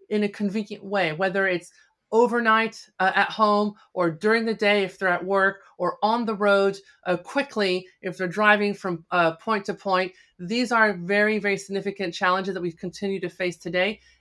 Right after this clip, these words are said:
And indeed, in many cities around Europe and indeed even in Asia, uh, that remains one of the limiting factors.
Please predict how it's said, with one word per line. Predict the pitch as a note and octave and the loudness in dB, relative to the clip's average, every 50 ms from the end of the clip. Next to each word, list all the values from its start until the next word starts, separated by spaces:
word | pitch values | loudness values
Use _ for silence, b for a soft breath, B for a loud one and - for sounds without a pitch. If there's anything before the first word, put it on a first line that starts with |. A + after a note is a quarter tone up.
| b | b
And | - G3+ G3+ | -4 -2 0
indeed, | G3+ G3+ F3+ G3+ A3+ A#3 A3 | 0 0 0 -2 -2 0 0
in | G#3+ G3+ G3+ G3+ | 0 0 0 0
many | G#3+ G#3+ A3+ A#3+ A#3 | 0 0 0 0 -2
cities | G#3 - - A#3 A3+ A3+ G3+ F#3+ F3+ F3+ F3 - b b b b b | -4 -6 -4 -4 -2 -2 -2 0 -2 -2 -4 -6 b b b b b
around | F3+ F3+ G3 F#3 F#3 F#3 F3+ | -4 0 0 2 2 0 -2
Europe | G3+ A3+ A3 G#3+ G#3+ G#3+ G#3+ G3+ | -2 0 0 0 0 0 -2 -4
and | G3 F#3+ F#3 | -6 -4 -4
indeed | F#3 F3 F#3+ F#3 E3+ | -4 -2 -2 -4 -2
even | F#3 F3 E3+ E3 | -2 -4 -4 -6
in | E3 - | -6 -6
Asia, | G#3 A3 A#3+ B3 G#3+ - F#3+ E3+ E3 D#3+ D#3+ b b b b - | -6 -4 -4 -4 -4 -2 -2 0 0 -2 -2 b b b b -2
uh, | F#3 F3+ | -2 0
that | F3+ G3 F#3 | 2 0 0
remains | F#3+ G3 G3 G3 F#3+ F#3+ F#3+ F#3+ F3+ F3+ | 0 -2 -2 -2 -2 -2 -4 -6 -6 -8
one | F3 F3+ E3+ F3 F#3+ F#3+ F#3+ | -12 -10 -6 -4 -2 -2 -2
of | G3 F3 | 0 -2
the | F#3 F3+ | -2 -2
limiting | F3 F3 F3+ F3 - F3 E3 | -2 -2 -2 -4 -4 -6 -8
factors. | D#3+ - E3 D3 - - C#3 C3 C3 C3+ - - - | -6 -4 -6 -6 -6 -10 -12 -12 -12 -12 -14 -16 -20